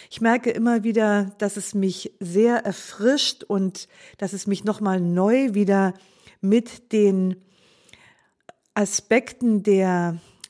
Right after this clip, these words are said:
gewaltfreien Kommunikation in Kontakt bringt, wenn ich selber darüber schreibe oder darüber berichte. Und so, ja, habe ich gerade im Moment auch so ein bisschen das Gefühl, dass es bei mir wieder erfrischt wird.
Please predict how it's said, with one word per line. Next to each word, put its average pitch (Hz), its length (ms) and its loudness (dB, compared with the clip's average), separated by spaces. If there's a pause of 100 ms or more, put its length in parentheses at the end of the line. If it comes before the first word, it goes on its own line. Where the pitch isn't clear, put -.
(260)
gewaltfreien 208 840 0
Kommunikation 202 1000 -2
in 196 240 -4
Kontakt - 680 -6
bringt, 196 400 2 (320)
wenn 180 120 -2
ich 175 160 -6
selber 196 360 2
darüber 180 480 0
schreibe 196 640 0
oder 170 320 -2
darüber 170 400 -2
berichte. 190 800 0 (600)
Und 180 340 -2
so, 185 460 0
ja, 196 200 0
habe 185 140 0
ich - 120 -8
gerade 214 280 2
im - 100 -4
Moment 196 340 0
auch 190 100 -4
so - 100 -6
ein 180 60 -2
bisschen 180 240 -4
das 180 160 -2
Gefühl, 190 320 -2
dass 175 120 0
es 170 140 -12
bei 175 160 0
mir 180 220 0
wieder 175 320 2 (300)
erfrischt - 640 -2
wird. 190 280 0